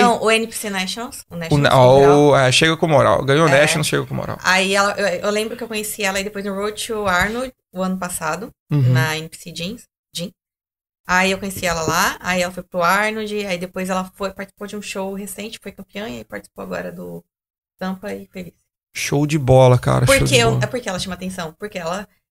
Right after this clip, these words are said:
Speaker 1: ela ficou ali também na frente das meninas que foram bem no Olímpia ano passado.
Speaker 2: Exato, exato, com certeza, com certeza. Agora, tá, beleza. Se você fosse olhar, se, se a história da humanidade acabasse hoje,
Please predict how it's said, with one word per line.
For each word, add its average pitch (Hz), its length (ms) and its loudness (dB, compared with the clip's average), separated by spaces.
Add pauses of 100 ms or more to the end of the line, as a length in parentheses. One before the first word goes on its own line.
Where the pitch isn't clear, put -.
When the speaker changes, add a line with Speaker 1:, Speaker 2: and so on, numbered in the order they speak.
(120)
Speaker 1:
ela 196 140 0
ficou 220 160 -6
ali 220 100 -4
também 226 180 -8
na 277 80 -12
frente 247 220 -8
das 233 120 -10
meninas 233 260 -8
que - 60 -20 (140)
foram 269 240 -10
bem 277 160 -10
no 294 80 -16
Olímpia 311 260 -14
ano - 80 -20 (160)
passado. 294 240 -16
Speaker 2:
Exato, 131 600 4 (160)
exato, 131 460 0
com 156 80 0
certeza, 156 480 4 (140)
com - 60 -14
certeza. 135 360 2 (420)
Agora, 208 340 4 (160)
tá, 160 180 10
beleza. 135 480 6 (360)
Se - 100 4
você 196 160 8
fosse 247 300 6
olhar, 180 440 6
se, 180 280 6
se - 160 8
a 185 100 8
história 214 640 6
da 185 160 6
humanidade 170 640 4
acabasse 139 540 2
hoje, 123 480 2